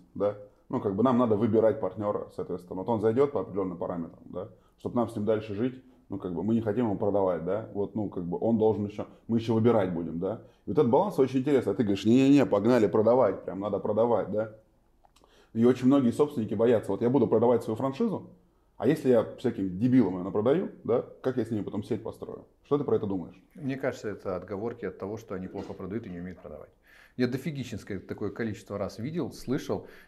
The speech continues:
Speaker 2: э, когда говорили: «Не-не-не, то, что у нас стоит лид там две тысячи рублей, это нормально. То, что у нас директор не умеет продавать, это тоже нормально». Лёха, тоже привет. А, и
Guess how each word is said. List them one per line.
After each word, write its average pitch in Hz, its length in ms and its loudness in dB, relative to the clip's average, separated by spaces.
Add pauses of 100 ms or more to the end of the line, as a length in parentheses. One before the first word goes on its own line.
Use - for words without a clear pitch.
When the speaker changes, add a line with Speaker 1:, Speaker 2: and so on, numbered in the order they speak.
(140)
Speaker 2:
э, 92 680 -4
когда 110 260 -2
говорили: 104 580 -6 (160)
«Не-не-не, 123 520 -2 (120)
то, 175 120 -4
что - 180 -8
у 151 40 -6
нас 151 180 -4
стоит 151 360 -6
лид 143 200 -10
там 104 160 -8
две 120 140 -4
тысячи 123 280 -8
рублей, 131 280 -6
это 151 200 -8
нормально. 87 560 -8 (300)
То, 180 120 -2
что 165 160 -8
у - 20 -4
нас 135 120 -4
директор 139 360 -6
не 117 120 -2
умеет 127 260 -6
продавать, 147 320 -4
это - 100 -18
тоже 95 180 -4
нормально». 85 360 -8
Лёха, 123 220 -2
тоже 101 240 -8
привет. - 280 -12 (600)
А, 104 600 -6 (140)
и 127 640 -4